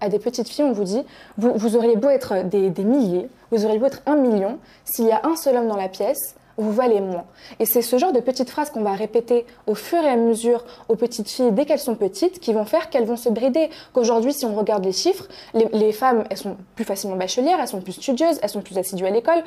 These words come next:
Pour autant, elles sont moins souvent cadres, elles vont moins souvent s'orienter vers les mathématiques, vers les sciences. Moi, j'ai fait une prépa scientifique. J'ai fait une prépa, une P C S I, euh, ingé-, ingénierie physique. Le nombre de femmes qu'il y a dans ces filières-là est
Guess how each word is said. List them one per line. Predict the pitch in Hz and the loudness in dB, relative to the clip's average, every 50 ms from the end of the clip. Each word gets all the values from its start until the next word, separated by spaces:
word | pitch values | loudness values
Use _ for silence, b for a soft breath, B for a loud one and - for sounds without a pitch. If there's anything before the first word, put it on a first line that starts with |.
| B B B B B | B B B B B
Pour | - 269 233 | 0 2 4
autant, | 262 262 262 285 269 254 - | 2 2 2 2 0 0 0
elles | 196 190 | -2 -4
sont | - - 196 185 - - - | -4 -6 -8 -8 -8 -8 -8
moins | 190 196 202 208 208 | -4 -2 0 -2 -2
souvent | - - 208 208 220 | -2 -2 -2 0 0
cadres, | 220 302 320 349 277 277 - B B B B B | 2 2 2 2 2 0 -2 B B B B B
elles | B 208 196 | B 0 0
vont | 185 202 | 0 0
moins | 196 202 202 | 0 -2 -2
souvent | 202 - 202 214 208 | -2 -2 -4 -4 -4
s'orienter | - 220 214 214 208 214 226 | -4 -4 -6 -4 -2 0 0
vers | 208 214 214 | 2 2 2
les | 208 | 2
mathématiques, | 214 208 208 247 240 262 277 277 - 339 330 - - B B B B B | 2 2 2 2 2 2 2 0 0 0 0 -2 -6 B B B B B
vers | 202 202 208 | 0 2 2
les | 233 262 | 2 2
sciences. | 262 - 330 330 320 - | 2 0 0 0 0 0
Moi, | - 262 302 | -2 0 0
j'ai | 262 247 | 2 0
fait | 233 254 262 | 0 0 0
une | 247 | -2
prépa | 247 233 - 302 294 | -2 -6 -10 -8 -8
scientifique. | - 202 - - - - - - - - _ b b b b b | -8 -8 -6 -6 -8 -8 -10 -12 -16 -18 _ b b b b b
J'ai | 202 208 | -6 -2
fait | - 269 | 0 0
une | 247 240 | 0 0
prépa, | - - 196 - 226 269 | 0 -4 -4 -2 0 0
une | 247 220 | 0 0
P | - 214 | 0 -2
C | 196 - - 190 | -4 -4 -6 -10
S | 190 - - | -10 -8 -8
I, | 220 262 - B B B B B B B B | -8 -8 -8 B B B B B B B B
euh, | 190 185 190 190 185 202 - - | -2 0 0 0 -2 -2 -4 -2
ingé-, | 233 233 214 220 208 208 | 0 0 0 0 0 -2
ingénierie | - 220 220 226 220 214 208 226 247 | -4 -4 -2 0 0 0 0 0 -2
physique. | 247 - 214 175 180 - - - B B B B B B B B B | -2 -4 -6 -6 -8 -10 -12 -18 B B B B B B B B B
Le | 220 214 226 | 0 2 2
nombre | 262 349 415 392 262 | 4 4 4 4 4
de | 247 240 | 2 2
femmes | 240 - 247 220 214 196 | 2 0 0 0 -2 -2
qu'il | 196 - 214 196 | -4 -2 -2 0
y | 185 | 0
a | 196 190 | 0 -2
dans | 185 185 | -2 -4
ces | 185 - 190 | -6 -8 -10
filières-là | 185 - 185 185 185 190 196 233 320 392 392 - - - | -10 -8 -6 -6 -2 -2 0 -2 -2 -4 -8 -12 -8 -2
est | 214 208 226 226 | 0 0 0 0